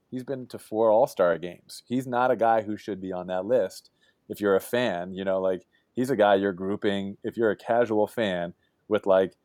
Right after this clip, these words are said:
Allen Iverson and Kyrie Irving and guys who got these crazy handle and, and the things that they can do with the ball just make you a fan of his and make you vote him in as a starter.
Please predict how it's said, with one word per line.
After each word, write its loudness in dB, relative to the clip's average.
Allen 2
Iverson 2
and -10
Kyrie -2
Irving 0
and -10
guys 0
who -14
got -2
these -12
crazy -2
handle -2
and, -10
and -8
the -6
things -4
that -8
they 0
can -8
do -2
with -2
the -4
ball 6
just -6
make -6
you -6
a -6
fan -4
of -4
his -8
and -6
make 0
you 4
vote 4
him -2
in -2
as 2
a -2
starter. 2